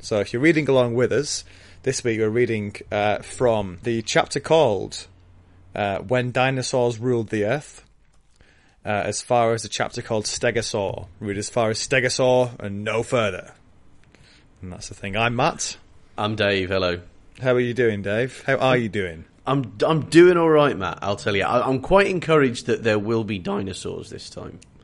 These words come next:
Speaker 1: Oh, yeah.
Speaker 2: 'Cause, 'cause last time they were just sort of mysterious lizards, you know, all of the tension of the stuff. And, and nobody, nobody comes, Matt, to Jurassic Park for foreshadowing.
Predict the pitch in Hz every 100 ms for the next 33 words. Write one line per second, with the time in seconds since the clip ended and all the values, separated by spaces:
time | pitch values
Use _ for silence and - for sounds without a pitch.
0 | - - 101 98 85 117 131 - - -
1 | 139 156 160 147 117 110 110 104 110 -
2 | 110 104 107 104 - 113 107 98 95 -
3 | - - - - _ - 104 107 98 95
4 | - 107 98 95 95 101 92 92 - 101
5 | 98 90 82 87 - - - - - 104
6 | 101 - - - 117 120 - 175 185 185
7 | 156 143 147 147 160 147 127 95 87 -
8 | - 90 85 - - 95 95 95 92 92
9 | - 87 80 - - - - - - -
10 | 98 90 85 85 - - - _ - -
11 | - - 104 98 - 92 87 64 80